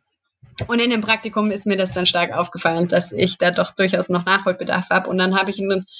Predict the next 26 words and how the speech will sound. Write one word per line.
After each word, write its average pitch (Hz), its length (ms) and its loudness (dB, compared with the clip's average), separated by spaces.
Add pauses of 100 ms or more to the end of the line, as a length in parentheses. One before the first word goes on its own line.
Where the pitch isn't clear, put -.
(380)
äh, 185 240 2
großen 202 460 0
Ehrgeiz 190 600 -2
irgendwie, 190 680 2
da 208 120 2
hat 208 100 0
mich 190 140 0
der 190 120 2
Ehrgeiz 202 360 0
gepackt. 202 480 0
Und, 190 420 -4
äh, 185 460 0 (420)
die 202 400 2
Universität 214 800 0
in 208 100 -4
Lund 240 260 0
hab 220 160 2
ich - 140 -6
ausgewählt, 208 760 0
weil 190 260 -2
die 208 580 0
einen 196 280 2
sehr 208 220 2
guten 202 260 -2
Ruf 208 360 0
hatte 185 500 0